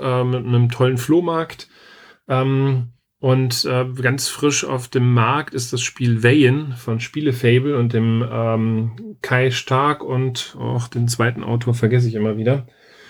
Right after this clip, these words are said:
Äh, bitte jetzt nicht übel nehmen.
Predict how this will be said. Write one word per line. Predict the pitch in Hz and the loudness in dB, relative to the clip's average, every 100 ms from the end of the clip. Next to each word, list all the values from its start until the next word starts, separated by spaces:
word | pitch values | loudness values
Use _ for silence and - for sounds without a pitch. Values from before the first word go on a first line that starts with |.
| - - _ | -20 -20 _
Äh, | 120 117 120 113 113 - | -2 2 2 2 -2 -8
bitte | 120 120 123 | -6 -4 0
jetzt | 120 120 | 0 2
nicht | 123 127 | -2 0
übel | 127 120 | 2 2
nehmen. | 113 117 139 | 4 2 0